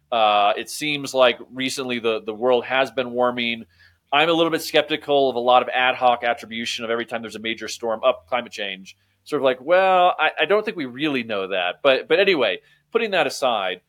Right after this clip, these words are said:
there is this economic question, and, and again, this takes us kind of beyond E S G in a way, but I'm writing about it right now, which is,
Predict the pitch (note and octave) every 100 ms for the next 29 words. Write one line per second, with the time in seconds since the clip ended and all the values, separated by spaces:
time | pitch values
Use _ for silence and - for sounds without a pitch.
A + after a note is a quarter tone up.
0 | _ _ - D#3+ F#3 A#3 C#4 F#3 D#3 C#3+
1 | - - G3 F3 D#3 F3 G3 - B2+ G2+
2 | - G#2 G2 G2+ A2 A#2+ A#2+ B2+ A#2 A2+
3 | - D3 C#3 B2 - C3 A2+ A2+ A2+ G#2+
4 | G2+ - B2+ G#2+ G2+ B2+ B2+ A2 C3 B2+
5 | - _ - C3 E3+ G#3 C#3 A2+ A2+ A2+
6 | A2 C3 B2 F#2 A2+ A2+ C3 B2 A#2 G#2+